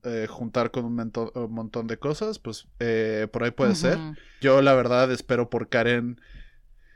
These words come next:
Speaker 1: que no vuelva a pasar,
Speaker 2: Sí.
Speaker 1: independientemente de que sea,
Speaker 2: Sí,
Speaker 1: ¿no?
Speaker 2: qué horror. La
Speaker 1: Eh,
Speaker 2: verdad es que a mí, o sea, te digo, no me suena tanto a aliens,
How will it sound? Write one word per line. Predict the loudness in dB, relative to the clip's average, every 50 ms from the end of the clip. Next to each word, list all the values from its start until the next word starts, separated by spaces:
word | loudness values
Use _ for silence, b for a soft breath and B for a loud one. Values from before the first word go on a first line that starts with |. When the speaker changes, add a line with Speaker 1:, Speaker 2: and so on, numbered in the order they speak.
| -20 -20 -20 -20 _
Speaker 1:
que | 0 4 4 6 6 6 6 6 4 4 4 2 0 -2 -4 -10 -14 -14 -16 _ _ _ _ _ _ _ _ _ _
no | -2 2 4 6 6 8
vuelva | 8 8 6 8 8 6
a | 6 6
pasar, | 4 4 6 6 6 6 6 2
Speaker 2:
Sí. | -2 -10 -10 -4 -4
Speaker 1:
independientemente | -4 0 0 -2 0 0 0 2 2 0 2 2 2 2 2 0 2 2 2
de | 2 2 0
que | -2 -6 -6
sea, | -4 -6 -8 -8 -10 -14
Speaker 2:
Sí, | -18 -12 -10 -6 -4
Speaker 1:
¿no? | -2 0
Speaker 2:
qué | 0 -2
horror. | -2 -4 -6 -8 -6 -2
La | 0 2 2
Speaker 1:
Eh, | 2
Speaker 2:
verdad | 4 4 4 4
es | 6 4 6
que | 6 6
a | 6
mí, | 4 2 0 -2 -2
o | -2 0
sea, | 0 0
te | 0 2 2
digo, | 2 4 2 2 0
no | 0 -2 0
me | 0 0 2
suena | 2 2 2 2 -2 0
tanto | 0 -2 0 0 0 2 2 4
a | 4 4 2 2 2 2
aliens, | 2 2 2 2 2 2 0 -2 -8 -14